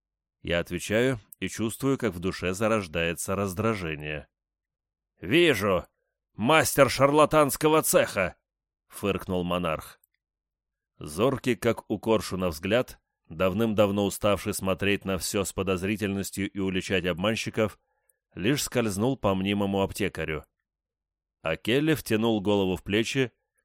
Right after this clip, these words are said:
не дать не взять уличный сорванец, получивший хорошего тумака, и помалкивал. Я все-таки осмелился попросить: «Ваше Величество, снизойдите оказать милость,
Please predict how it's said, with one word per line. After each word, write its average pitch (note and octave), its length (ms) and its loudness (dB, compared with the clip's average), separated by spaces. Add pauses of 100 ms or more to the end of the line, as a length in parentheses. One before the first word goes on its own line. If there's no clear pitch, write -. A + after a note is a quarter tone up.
(160)
не F#2+ 180 -2
дать C3 300 2
не B2 160 2
взять A2+ 420 2
уличный A2 480 0
сорванец, G2 640 0 (360)
получивший G2 600 0
хорошего G2+ 540 0
тумака, F#2 600 -2 (640)
и F2+ 100 -4
помалкивал. E2 800 -2 (920)
Я E2 240 0
все-таки F#2 460 -4
осмелился F2+ 640 -2
попросить: F2+ 640 -4 (680)
«Ваше F#2 340 0
Величество, F#2+ 640 -4 (400)
снизойдите G#2 800 0
оказать G#2+ 480 0
милость, F#2 540 -6